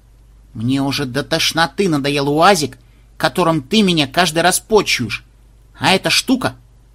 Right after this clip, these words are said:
Нет, она, конечно, колоритная, но». Перед выездом на сафари её снова одолел приступ паранойи, так что она уговорила Кешу немного замаскироваться, дабы не вызвать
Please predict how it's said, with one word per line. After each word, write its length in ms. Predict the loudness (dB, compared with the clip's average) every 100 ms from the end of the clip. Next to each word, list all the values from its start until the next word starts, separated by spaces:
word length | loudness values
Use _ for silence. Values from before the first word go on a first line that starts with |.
| -20 -16
Нет, 380 | -8 -6 -6 -8 -20 -20 -20 -20 -10
она, 160 | -4 -2
конечно, 400 | -2 -2 -2 -2
колоритная, 640 | -2 2 4 2 2 0 2
но». 280 | 0 -2 -8 -20 _ _ _ _ _ _
Перед 280 | -6 -4 -4
выездом 540 | -2 2 2 2 0
на 80 | 0
сафари 640 | 0 -4 -6 -4 -4 -6 -10 _ _ _ -14
её 220 | -6 -2 2
снова 440 | 2 2 2 0
одолел 440 | 0 0 2 2
приступ 500 | 2 -2 -4 -2 -6
паранойи, 640 | -4 -2 0 0 -2 -4 -10 -20 _ _ -20 -20 -4
так 180 | -2 -2
что 180 | -2 -2
она 180 | 0 -2
уговорила 500 | -2 -2 0 -2 -4
Кешу 420 | -4 -6 -6 -10 -16 -20 _ -2
немного 480 | 2 4 4 2
замаскироваться, 760 | 0 -2 -2 -4 -2 -2 -2 -6
дабы 360 | -2 0 0 0
не 140 | 0
вызвать 360 | -2 -4 -4